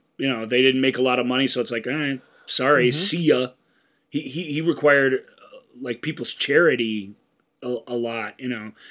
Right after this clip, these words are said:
Speaker 1: We talked about in Zardoz, he lived on John, in John Borman's guest room while he was shooting that just to save money.
Speaker 2: Yeah.
Speaker 1: <laughs> So,
Speaker 2: Weird, yeah.
Speaker 1: so that's just right around the corner. Um,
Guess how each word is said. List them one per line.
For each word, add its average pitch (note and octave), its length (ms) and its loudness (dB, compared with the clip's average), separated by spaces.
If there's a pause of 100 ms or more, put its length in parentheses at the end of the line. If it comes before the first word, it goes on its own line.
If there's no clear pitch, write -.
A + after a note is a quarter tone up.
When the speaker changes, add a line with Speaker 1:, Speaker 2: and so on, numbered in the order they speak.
(140)
Speaker 1:
We D#3 100 4
talked F3 240 4
about D#3 180 4
in B2+ 100 0
Zardoz, C3 640 0
he C3 100 0
lived C3 420 2
on A#2 240 -2
John, C3 320 -2
in C#3 140 -4
John C3 320 0
Borman's C3 480 -2
guest - 400 -4
room G#2+ 320 -10 (480)
while B2 140 -6
he C3 100 4
was B2 100 0
shooting C#3+ 320 0
that A2 220 -4
just - 220 -10
to - 40 -10
save A#2 340 -4
money. A2 460 -10 (340)
Speaker 2:
Yeah. A2 280 -18
Speaker 1:
<laughs> - 800 -20
So, - 340 -8
Speaker 2:
Weird, - 420 -2
yeah. A#2+ 160 -12 (480)
Speaker 1:
so D3+ 240 4
that's D#3+ 260 6
just D3+ 180 0
right D3 200 6
around C#3 260 4
the B2+ 80 0
corner. D3 460 -4 (280)
Um, D#3+ 720 4